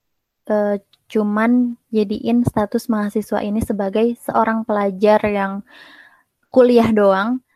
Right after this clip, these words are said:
itu sayang banget. Jadi, teman-teman masih muda, masih banyak kesempatan menanti di depan. Teman-teman bisa manfaatkan sebaik mungkin.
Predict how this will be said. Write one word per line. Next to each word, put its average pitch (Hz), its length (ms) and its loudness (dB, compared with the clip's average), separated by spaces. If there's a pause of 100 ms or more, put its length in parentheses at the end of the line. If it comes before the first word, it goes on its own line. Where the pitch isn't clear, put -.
(360)
itu 254 220 -6
sayang 226 240 -2
banget. 202 320 -8 (160)
Jadi, 247 320 -4 (320)
teman-teman 254 480 2
masih 247 160 2
muda, 226 480 0
masih 254 240 -2
banyak 233 320 -4
kesempatan 233 880 -4 (320)
menanti 214 400 -4
di 226 160 -4
depan. 226 480 -4 (960)
Teman-teman 247 400 0
bisa 240 240 0
manfaatkan 233 720 -4
sebaik 214 320 -2
mungkin. 220 640 -2